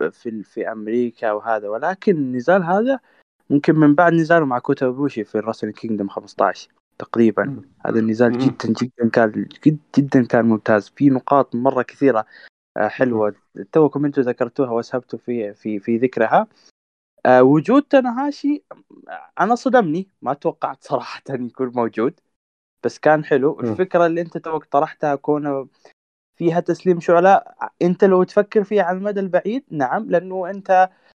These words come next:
Speaker 1: الخبر اللي طلع كون إنه، آه، أوكادا بياخذ إجازة.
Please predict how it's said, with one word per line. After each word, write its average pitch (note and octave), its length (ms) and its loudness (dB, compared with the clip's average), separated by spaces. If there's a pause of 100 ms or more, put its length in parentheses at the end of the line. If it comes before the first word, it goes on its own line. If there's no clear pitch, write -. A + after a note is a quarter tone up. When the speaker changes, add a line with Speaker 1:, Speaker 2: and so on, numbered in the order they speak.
(140)
Speaker 1:
الخبر F3 420 4
اللي F3 140 4
طلع E3+ 260 0
كون E3 300 -2
إنه، D#3+ 560 -8
آه، B2+ 320 -2 (480)
أوكادا D#3 400 4
بياخذ D#3 400 2
إجازة. C#3 560 -2